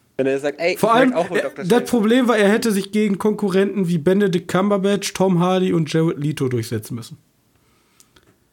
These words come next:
Speaker 1: Die
Speaker 2: War
Speaker 1: geht
Speaker 2: jetzt, war jetzt
Speaker 1: schon.
Speaker 2: nicht so einfach für ihn. Aber das ist alles egal, weil ich hab die eigentliche Personalie gefunden.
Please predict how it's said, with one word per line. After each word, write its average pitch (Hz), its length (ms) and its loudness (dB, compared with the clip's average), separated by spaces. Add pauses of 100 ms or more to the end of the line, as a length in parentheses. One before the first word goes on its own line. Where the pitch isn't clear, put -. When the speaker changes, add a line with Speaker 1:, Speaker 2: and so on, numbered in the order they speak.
Speaker 1:
Die 117 80 -2
Speaker 2:
War 156 140 4
Speaker 1:
geht 208 100 2
Speaker 2:
jetzt, - 200 -14 (180)
war 160 200 2
jetzt 196 200 0
Speaker 1:
schon. 190 60 0
Speaker 2:
nicht 175 120 0
so 160 180 2
einfach 123 340 -2
für - 160 -18
ihn. 127 120 -16 (400)
Aber 254 500 2 (360)
das 226 160 2
ist 214 100 -4
alles 240 320 2
egal, 190 320 0
weil 180 160 0
ich 175 100 0
hab 214 160 -2
die - 220 -12
eigentliche 208 400 2
Personalie 170 680 2
gefunden. 143 560 -4